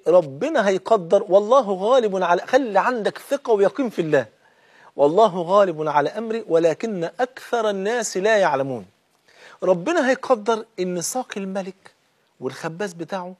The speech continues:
الاتنين هيتهمهم الملك في قضية معينة، يقال على، والله أعلم،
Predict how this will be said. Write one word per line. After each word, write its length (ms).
الاتنين 720
هيتهمهم 760
الملك 300
في 180
قضية 320
معينة، 300
يقال 640
على، 220
والله 360
أعلم، 360